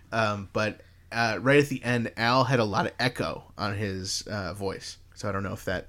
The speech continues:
if you can clear that up for me, but, um, <laughs> I heard it very prominently.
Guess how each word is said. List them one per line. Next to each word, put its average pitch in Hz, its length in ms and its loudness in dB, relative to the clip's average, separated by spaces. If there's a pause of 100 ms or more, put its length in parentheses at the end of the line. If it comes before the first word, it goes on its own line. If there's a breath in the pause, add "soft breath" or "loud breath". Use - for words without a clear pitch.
(200)
if - 160 -18
you 101 200 -8 (120)
can 107 140 -8
clear 143 280 10
that 127 120 10
up 113 160 4
for 113 140 -4
me, 101 200 -4
but, 95 280 -6 (440 soft breath)
um, 190 520 6
<laughs> - 920 -6
I 156 140 8
heard 143 200 8
it 135 80 -2
very 127 200 4
prominently. 104 800 -4